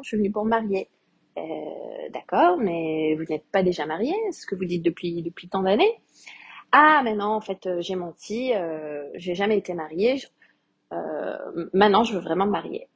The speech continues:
Ah, ok, est-ce qu'on peut vous croire ? Est-ce que vous avez une bonne raison ? Quelle est votre amtala ? Et la femme, euh, dans ce cas-là, pour, va dire, c'est en tout cas l'exemple qui est donné, jusque-là,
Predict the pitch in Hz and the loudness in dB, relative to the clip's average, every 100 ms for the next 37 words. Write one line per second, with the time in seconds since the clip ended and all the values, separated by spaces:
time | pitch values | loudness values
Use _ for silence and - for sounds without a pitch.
0 | - - - - 175 - - - 180 170 | -6 -6 -6 -8 -8 -8 -14 -8 -8 -6
1 | - 190 185 160 - - 285 330 247 - | -6 -4 -2 -4 -4 2 4 4 0 -4
2 | 190 180 202 254 226 240 226 180 - _ | -4 -2 -2 0 0 2 -2 -4 -12 _
3 | _ _ _ _ _ _ _ - 196 208 | _ _ _ _ _ _ _ 0 2 2
4 | 190 196 - 185 196 185 170 - - - | 0 -2 -4 -6 -4 -4 -4 -8 -18 -16
5 | - _ - - 190 175 170 - 233 247 | -20 _ -20 -6 -2 -2 -4 -6 -2 -2
6 | 285 214 196 185 175 175 185 190 185 180 | -2 -4 -4 -4 -6 -4 -4 -4 -2 -2
7 | 185 196 180 170 156 160 190 262 254 - | -2 -6 -8 -4 -4 -2 0 0 -2 -8
8 | _ _ _ 175 165 - 208 185 190 175 | _ _ _ -4 -4 -4 -4 -4 -4 -6
9 | - 170 - 175 214 - _ - 190 254 | -6 -8 -6 -2 0 0 _ -6 -4 -2
10 | - 254 220 202 185 | -2 2 4 4 2